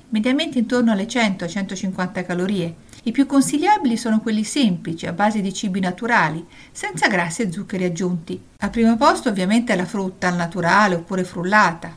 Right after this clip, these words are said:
oppure frutta a guscio, noci, nocciole, dei semi, uno yogurt con della frutta, o anche qualche ortaggio da sgranocchiare, come carote, finocchi, cetrioli, eccetera, eccetera. Questi piccoli snack, appunto non pasti,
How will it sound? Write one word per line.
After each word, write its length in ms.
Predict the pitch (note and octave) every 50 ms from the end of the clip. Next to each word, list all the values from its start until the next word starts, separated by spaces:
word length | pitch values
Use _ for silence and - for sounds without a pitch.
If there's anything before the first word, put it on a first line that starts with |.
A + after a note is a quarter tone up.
| - -
oppure 400 | F#3+ F#3 - G#3 G3+ G#3 G#3 G3+
frutta 300 | - - G3 - - F3+
a 20 |
guscio, 440 | F#3 G#3 B3 B3 A#3+ A3+ - - F#3
noci, 360 | E3+ F3 F3+ G3 G3 F#3+ - F3+
nocciole, 720 | E3+ F3 - - - G3 F#3 G3 G#3 G3+ F#3 F3 E3 E3 - - -
dei 180 | - G3+ G3+ A3
semi, 600 | - - - - G3 A3 G#3 F3+ E3 D#3+ D#3+ - - - -
uno 160 | - G3+ G3 F#3+
yogurt 680 | G3+ F#3+ G3 F#3 F3+ - F#3 F#3 F#3 F3+ - - F3+
con 200 | F3+ F#3 F3+ F3+
della 180 | F3+ F3 F3+
frutta, 560 | E3 - - A#3 A#3 A3+ A3+ - - D#3 D#3 - - - - - - - -
o 100 | - B3
anche 320 | A3+ G#3+ G#3+ G#3 G#3+ B3+ B3
qualche 280 | B3 A3 G#3+ - G#3+
ortaggio 540 | G3 F#3+ F#3+ - A3+ G#3 G#3+ G#3 F#3 G3+ G3
da 180 | F#3 G3 F#3+ F#3+
sgranocchiare, 1000 | F#3 - F#3 F3+ F#3 G#3 G#3+ - - D4+ C4+ G#3+ F3+ E3+ E3+ E3+ F3+ - - - - -
come 220 | F3+ F3+ F3+ F3
carote, 540 | F3 F#3+ F3+ F3+ F3 G3 G#3 G#3 G#3 - E3+
finocchi, 720 | - - F#3 F#3 F#3 G3 G3 G3 G3 - - G3 F3+ F3+
cetrioli, 680 | - A3 G#3 - - F#3 F#3 F#3 F#3+ F#3 F3+ F3 F3 -
eccetera, 480 | - F#3 - - E3+ E3+ E3 - F#3
eccetera. 500 | F3 E3 - - - F#3 - - F#3 F#3 - - - - -
Questi 320 | - F#4+ F4 - - B3+
piccoli 400 | B3 B3+ C4+ C4 - C4 A3+ G#3
snack, 680 | - - G3+ F#3+ G3 F#3 E3 D#3+ - - - - E3+ -
appunto 520 | - F#3+ - - A#3+ A3+ G3+ F3+ - - F3+
non 280 | F#3+ G#3+ A3 G3+ F#3
pasti, 540 | - F#3 E3 D#3 D#3 - - - - G#3 G#3